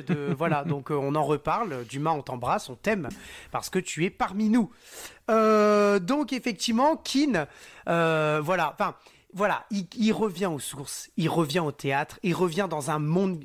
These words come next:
Speaker 1: dans lequel il a complètement sa place. C'est un comédien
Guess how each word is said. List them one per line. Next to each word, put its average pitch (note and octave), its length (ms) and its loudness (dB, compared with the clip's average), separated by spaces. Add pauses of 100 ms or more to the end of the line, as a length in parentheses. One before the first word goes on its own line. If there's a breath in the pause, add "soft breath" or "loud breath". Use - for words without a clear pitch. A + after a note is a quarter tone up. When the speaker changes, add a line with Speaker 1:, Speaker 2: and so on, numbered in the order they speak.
Speaker 1:
dans D#3 260 -4
lequel D#3+ 320 -2
il C#3+ 100 -4
a B2+ 140 -4 (160)
complètement F#3+ 640 -4
sa C#3 180 -4
place. D#3+ 440 -4 (260 loud breath)
C'est - 680 -2
un F3 180 -2 (180)
comédien D#3+ 560 -2